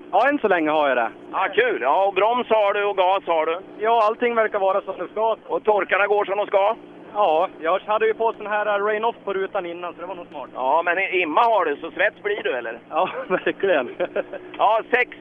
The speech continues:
Speaker 2: och en halv ungefär före Sandberg som är värst. Sen är det ju tätt emellan de andra där då.
Speaker 1: Ja, nej, men det är jättebra det. Vi, då utökar vi och det är liksom enligt plan då. Eh, jag såg att vi låg, eh, gans-
Speaker 2: Etta totalt.
Speaker 1: Ja,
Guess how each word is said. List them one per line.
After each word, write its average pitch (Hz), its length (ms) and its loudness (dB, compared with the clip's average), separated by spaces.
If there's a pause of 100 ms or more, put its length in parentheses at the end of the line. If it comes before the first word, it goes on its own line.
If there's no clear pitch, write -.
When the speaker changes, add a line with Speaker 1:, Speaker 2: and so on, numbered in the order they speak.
Speaker 2:
och 226 100 -2
en 220 60 0
halv 214 280 2
ungefär 175 400 0
före 170 460 2
Sandberg 156 500 0
som 156 160 -6
är 143 100 0
värst. 135 360 -2
Sen 170 180 -4
är 180 100 0
det 185 60 0
ju 185 80 -2
tätt 175 300 -2
emellan 160 340 0
de 147 100 0
andra 131 280 -2
där 117 160 -2
då. 101 160 -4 (220)
Speaker 1:
Ja, 220 420 4
nej, 175 160 0
men 185 80 0
det 233 80 2
är 233 120 2
jättebra 214 520 2
det. 175 140 4
Vi, 190 300 2
då 202 200 2
utökar 202 500 2
vi 165 60 2
och 170 120 2
det 180 80 2
är 175 140 2
liksom 165 260 -8
enligt 160 280 -6
plan 175 320 -2
då. 127 120 -2
Eh, 135 680 -4 (500)
jag 170 120 -8
såg 220 240 2
att 214 160 -2
vi 214 40 -2
låg, 202 340 0
eh, 196 60 2 (480)
gans- 190 220 0
Speaker 2:
Etta - 260 -2
totalt. 170 420 0 (220)
Speaker 1:
Ja, 160 120 -2